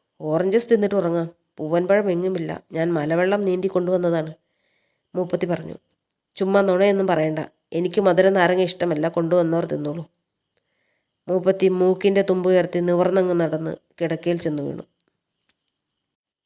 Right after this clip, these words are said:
അബ്ദുൽ ഖാദർ സാഹിബ് നാരങ്ങയുടെ തൊലി കളഞ്ഞു, അല്ലികൾ ഒരു പാത്രത്തിൽ നിറച്ചു, എന്നിട്ട് വിളിച്ചു, "ജമീല." മനസ്സില്ല. മനസ്സില്ലേ? അബ്ദുൽ ഖാദർ സാഹിബ് വിചാരിച്ചു. നിക്കാഹ് കഴിഞ്ഞ ഉടനെ പെണ്ണിൻ്റെ പള്ളയ്ക്ക്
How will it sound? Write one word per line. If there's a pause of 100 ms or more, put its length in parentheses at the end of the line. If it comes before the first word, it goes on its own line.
അബ്ദുൽ
ഖാദർ
സാഹിബ്
നാരങ്ങയുടെ
തൊലി
കളഞ്ഞു, (320)
അല്ലികൾ
ഒരു
പാത്രത്തിൽ
നിറച്ചു,
എന്നിട്ട്
വിളിച്ചു, (340)
"ജമീല." (1000)
മനസ്സില്ല. (840)
മനസ്സില്ലേ? (600)
അബ്ദുൽ
ഖാദർ
സാഹിബ്
വിചാരിച്ചു. (480)
നിക്കാഹ്
കഴിഞ്ഞ
ഉടനെ
പെണ്ണിൻ്റെ
പള്ളയ്ക്ക്